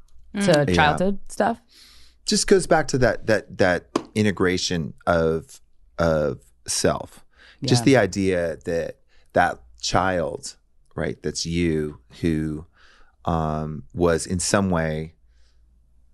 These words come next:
Speaker 3: y-, you know, emotionally, temporarily abandoned,
Speaker 1: Mm-hmm.
Speaker 3: um,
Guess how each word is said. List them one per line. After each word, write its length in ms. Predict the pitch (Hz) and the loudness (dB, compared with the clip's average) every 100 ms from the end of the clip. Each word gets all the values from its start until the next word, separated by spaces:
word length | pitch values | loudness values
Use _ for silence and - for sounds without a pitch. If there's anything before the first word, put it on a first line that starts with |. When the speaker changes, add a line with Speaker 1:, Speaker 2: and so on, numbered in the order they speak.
| _ | _
Speaker 3:
y-, 60 | - - | -14 -12
you 200 | - 85 | -8 -4
know, 340 | 82 73 67 - - - - _ _ - - - _ _ _ | -2 -4 -6 -12 -20 -20 -20 _ _ -20 -20 -20 _ _ _
emotionally, 960 | 87 85 87 - 82 85 82 80 78 - - - - - | 0 2 2 0 0 0 0 -2 -6 -8 -16 -16 -12 -6
temporarily 680 | - 85 85 82 82 78 78 | -2 0 0 0 0 -2 -4
abandoned, 680 | 80 80 80 80 71 71 - - - - | -2 -2 0 0 -2 -4 -8 -18 -14 -6
Speaker 1:
Mm-hmm. 340 | 139 120 139 | -2 0 0
Speaker 3:
um, 600 | 107 82 78 76 76 73 | 2 2 0 -2 -6 -10